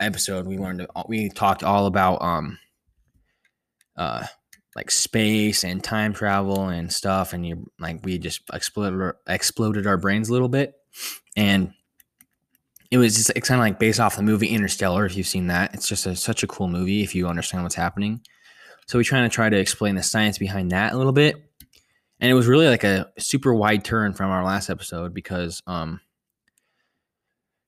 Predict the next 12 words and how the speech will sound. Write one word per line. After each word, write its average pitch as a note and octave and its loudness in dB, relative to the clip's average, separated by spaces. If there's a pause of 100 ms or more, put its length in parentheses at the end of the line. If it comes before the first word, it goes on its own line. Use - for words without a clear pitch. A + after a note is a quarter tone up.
(140)
you G#2+ 0
know, F#2 -4 (580)
one G2+ -2
episode F#2+ -2
we G2 -2
talk F#2 -2
about F2 -4
the - -8
Joker F2+ -2
and F2+ -6
being E2+ -4
like, C#2+ -8